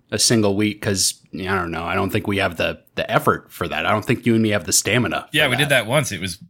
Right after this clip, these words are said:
Speaker 2: pretty rough, actually.
Speaker 1: I'm sure we'll have to do it again at some point. Um, no, I don't know. It's just so different. You know, you and me are usually sitting in the same room together recording all these episodes. So, like,
Speaker 2: Yeah.
Speaker 1: for you to be out is just so weird.
Speaker 2: Yeah,
Speaker 1: I
Speaker 2: we're
Speaker 1: feel
Speaker 2: not
Speaker 1: like
Speaker 2: in
Speaker 1: I'm
Speaker 2: the
Speaker 1: out of my
Speaker 2: studio.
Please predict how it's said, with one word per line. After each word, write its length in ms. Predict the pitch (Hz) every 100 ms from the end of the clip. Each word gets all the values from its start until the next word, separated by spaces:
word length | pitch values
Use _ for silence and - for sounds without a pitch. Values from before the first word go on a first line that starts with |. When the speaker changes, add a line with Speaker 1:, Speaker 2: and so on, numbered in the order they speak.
| _ _
Speaker 2:
pretty 160 | 143
rough, 320 | 110 123 -
actually. 480 | 90 90 - 92 87 - _ _ _ _ -
Speaker 1:
I'm 140 | 160
sure 160 | 151 139
we'll 100 | 120
have 140 | 104
to 80 | -
do 160 | 104 92
it 60 |
again 200 | 90 92
at 100 | 92
some 200 | - 92
point. 340 | 87 90 87 - _ _ _ _ _
Um, 360 | 101 87 78 - _ _ _
no, 120 | 185
I 180 | 196 165
don't 220 | 196 202
know. 160 | 208 196
It's 160 | 107
just 200 | - 139
so 140 | - 143
different. 380 | 151 160 127 113
You 80 |
know, 80 | 110
you 240 | 107 101 127
and 100 | 127
me 140 | 139
are 80 | 127
usually 400 | 120 135 135 123
sitting 320 | - 139 131
in 80 | 127
the 80 | 120
same 340 | - 131 123
room 160 | 120 156
together 360 | 104 95 90
recording 480 | 92 98 117 107 104
all 100 | 107
these 180 | 101 98
episodes. 560 | 104 123 - 85 78 -
So, 260 | 87 82
like, 100 | 85
Speaker 2:
Yeah. 180 | 107 156
Speaker 1:
for 80 | 185
you 80 | 92
to 60 |
be 380 | 85 87 80 - _ _ _ _ _ -
out 320 | 82 95 80
is 360 | 76 - - - _ _ _
just 200 | - 107
so 140 | - 78
weird. 320 | - 98 101
Speaker 2:
Yeah, 80 | 131
Speaker 1:
I 60 |
Speaker 2:
we're 80 | 123
Speaker 1:
feel 80 | 120
Speaker 2:
not 60 | 123
Speaker 1:
like 80 | 113
Speaker 2:
in 60 |
Speaker 1:
I'm 60 | 110
Speaker 2:
the 60 | -
Speaker 1:
out 80 | -
of 60 |
my 100 | 110
Speaker 2:
studio. 160 | 117